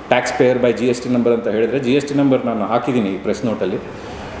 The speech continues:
ನೀವು ಅದನ್ನು ಸರ್ಚ್ ಮಾಡಿದರೆ ಇಮಿಡಿಯೇಟ್ಲಿ ನಿಮಗೆ ನನ್ನ, ನಮ್ಮ ಕಂಪ್ನಿ ಏನೇನು ಸರ್ವಿಸಸಲ್ಲಿದೆ ಅಂತ ಜಿ ಎಸ್ ಟಿ ಪೋರ್ಟಲ್ ಹೇಳುತ್ತೆ. So ನಾವು ಇದೀವಾ ಇಲ್ವಾ ಅಂತ ಆ ಸರ್ವಿಸಸಲ್ಲಿ. ಸೆಕೆಂಡ್, ನಾವು ಬ್ಲ್ಯಾಕ್ ಲಿಸ್ಟ್ ಆಗಿದ್ದೀವಿ ಅಂತ ಹೇಳಿದ್ದಾರೆ.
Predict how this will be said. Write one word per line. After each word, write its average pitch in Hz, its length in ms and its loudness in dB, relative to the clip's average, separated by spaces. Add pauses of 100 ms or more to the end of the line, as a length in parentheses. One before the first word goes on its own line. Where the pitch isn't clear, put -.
(280)
ನೀವು 160 160 6
ಅದನ್ನು 156 180 0
ಸರ್ಚ್ 190 260 2
ಮಾಡಿದರೆ 151 380 -2
ಇಮಿಡಿಯೇಟ್ಲಿ 180 520 2
ನಿಮಗೆ 151 280 0
ನನ್ನ, 131 360 2
ನಮ್ಮ 135 160 2
ಕಂಪ್ನಿ 147 300 -2
ಏನೇನು 170 280 2
ಸರ್ವಿಸಸಲ್ಲಿದೆ 143 640 2
ಅಂತ 120 180 0
ಜಿ 143 160 0
ಎಸ್ 156 160 2
ಟಿ 160 60 0
ಪೋರ್ಟಲ್ 131 320 0
ಹೇಳುತ್ತೆ. 95 340 -4 (380)
So 113 100 2
ನಾವು 104 180 2
ಇದೀವಾ 143 300 4
ಇಲ್ವಾ 107 300 -2
ಅಂತ 98 200 -6
ಆ 90 60 0
ಸರ್ವಿಸಸಲ್ಲಿ. - 600 -8 (580)
ಸೆಕೆಂಡ್, 202 300 4
ನಾವು 151 120 4
ಬ್ಲ್ಯಾಕ್ 127 280 4
ಲಿಸ್ಟ್ 208 180 0
ಆಗಿದ್ದೀವಿ 147 280 0
ಅಂತ 120 140 -4
ಹೇಳಿದ್ದಾರೆ. 104 520 -6